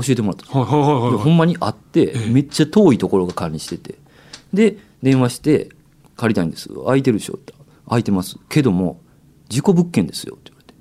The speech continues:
Speaker 1: 「あ、もう承知の上で」って言って。「家賃が安かったら借ります」って。「家賃なんぼっすか？」って言ったら、「一万円です」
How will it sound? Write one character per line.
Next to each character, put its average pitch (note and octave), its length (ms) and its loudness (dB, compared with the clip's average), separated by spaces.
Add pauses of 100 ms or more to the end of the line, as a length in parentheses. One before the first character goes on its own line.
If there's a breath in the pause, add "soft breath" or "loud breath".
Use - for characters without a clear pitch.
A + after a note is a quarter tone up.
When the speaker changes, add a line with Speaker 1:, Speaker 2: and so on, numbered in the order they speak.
Speaker 1:
「あ、 A2+ 140 0
も G#2 240 4
う - 40 -14
承 B2 200 2
知 B2 100 -2
の A#2+ 120 4
上 A#2 120 4
で」 F2 120 -4
っ - 20 -12
て - 60 -18
言 - 80 -20
っ - 40 -20
て。 - 80 -20 (480 soft breath)
「家 B2+ 80 2
賃 E3 180 4
が G2+ 60 4
安 G2 160 0
か G#2 80 2
っ - 20 0
た - 40 -18
ら - 60 -14
借 G2+ 200 -2
り F#2+ 40 -2
ま F2 80 -2
す」 - 120 -16
っ - 40 -20
て。 - 100 -20 (640)
「家 A#2 100 0
賃 B2+ 140 2
な F#2+ 80 2
ん F#2+ 80 2
ぼ A2+ 60 2
っ - 20 -2
す - 80 -12
か？」 - 100 -12
っ - 40 -20
て - 80 -20
言 - 20 -20
っ - 20 -20
た - 60 -20
ら、 - 60 -20 (1000 soft breath)
「一 - 240 -8
万 A2 180 4
円 F2+ 80 0
で D2 100 -10
す」 - 200 -14